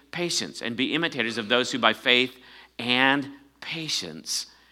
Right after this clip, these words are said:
inherit the promises. Patience gives endurance to fi-, to finish the race and obtain the prize. Patience is the bridge to get from Egypt to the promised land. How many of you know it took forty years?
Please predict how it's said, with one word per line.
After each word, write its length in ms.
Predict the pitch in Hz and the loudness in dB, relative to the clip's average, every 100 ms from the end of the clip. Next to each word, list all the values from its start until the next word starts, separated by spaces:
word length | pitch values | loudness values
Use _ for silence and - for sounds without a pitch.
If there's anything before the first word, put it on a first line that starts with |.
| _ - | _ -10
inherit 680 | 110 98 107 104 101 - | -8 -2 0 2 0 -4
the 80 | 107 | -16
promises. 840 | 95 113 110 107 - 85 69 - - - | -10 -2 -2 -2 -6 -8 -10 -12 -14 2
Patience 320 | 190 226 220 180 | 6 6 6 4
gives 180 | 156 | 4
endurance 460 | 147 127 156 160 139 | 4 4 4 4 2
to 100 | 127 | -2
fi-, 320 | - 147 151 - - | 6 6 6 2 -10
to 80 | - | -8
finish 320 | 127 147 135 | 2 4 4
the 100 | 139 | 2
race 380 | 117 127 113 - | 6 6 6 2
and 80 | 110 | 0
obtain 340 | 104 - 113 | 0 0 0
the 60 | 107 | 0
prize. 360 | 117 117 95 - | 0 0 0 2
Patience 480 | 160 190 190 170 | 4 6 4 0
is 140 | 151 135 | 0 0
the 80 | 123 | 2
bridge 460 | 123 143 117 - - - - - | 8 8 8 4 -6 -16 -20 0
to 100 | 139 | 4
get 300 | 135 - - | 8 8 8
from 200 | 143 127 | 8 8
Egypt 600 | - 160 160 117 123 - - - - | 8 8 8 6 4 0 -16 -20 -6
to 100 | 147 | -2
the 120 | 135 | 0
promised 420 | - 135 120 117 | 8 8 8 4
land. 200 | 143 120 | 4 8
How 100 | 147 | 8
many 100 | 156 | 8
of 40 | 151 | 6
you 60 | |
know 60 | 139 | 2
it 80 | 123 | 2
took 160 | 139 | -4
forty 240 | - 131 113 | -2 0 0
years? 460 | 117 92 - - | -2 -6 -10 -12